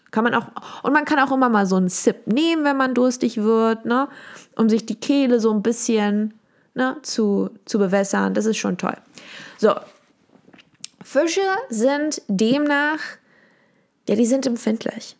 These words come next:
Ja, weil die, die, die kannst du, du nimmst die aus dem Wasser und dann sind die ja total hilflos. Und das sind Fische. Fisch, Fische, Fische sind hilflos.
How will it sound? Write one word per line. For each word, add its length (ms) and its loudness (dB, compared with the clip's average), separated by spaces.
Ja, 160 4
weil 140 4
die, 120 -4
die, 240 -4
die 120 -2
kannst 280 0
du, 60 0
du 120 4
nimmst 300 4
die 100 2
aus 160 2
dem 140 2
Wasser 480 2
und 120 2
dann 160 2
sind 160 0
die 60 2
ja 80 2
total 400 0
hilflos. 520 -2
Und 120 2
das 160 4
sind 160 0
Fische. 280 -2
Fisch, 440 0
Fische, 500 0
Fische 680 0
sind 640 0
hilflos. 720 -2